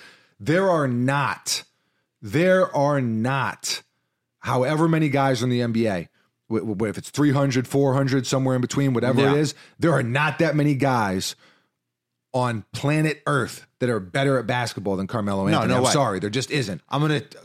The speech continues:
Speaker 2: quote, uh, somebody, I think maybe even Lala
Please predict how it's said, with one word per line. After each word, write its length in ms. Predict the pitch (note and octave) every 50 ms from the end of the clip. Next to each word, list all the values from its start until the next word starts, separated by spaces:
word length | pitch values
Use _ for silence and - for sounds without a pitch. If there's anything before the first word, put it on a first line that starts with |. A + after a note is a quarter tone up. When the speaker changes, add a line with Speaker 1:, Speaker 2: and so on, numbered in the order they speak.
| C3
Speaker 2:
quote, 400 | - - - D#3+ F3 F3 E3+ E3+ -
uh, 600 | - B2+ B2+ B2+ B2 A#2+ A#2+ A2+ A2 G#2+ - -
somebody, 580 | A2 - - D#3+ D#3+ D#3 C#3+ B2 A#2 A#2+ B2+ A#2
I 120 | - A2+
think 260 | A2 C3 C#3+ C3+ -
maybe 260 | G#2 G#2+ A#2 A#2 A2+ A2 G2+ - B2
even 200 | A#2+ G#2 G#2 F#2
Lala 580 | F#2 G2+ A#2 B2+ C3 A2 F2 E2+ F2 F2 G2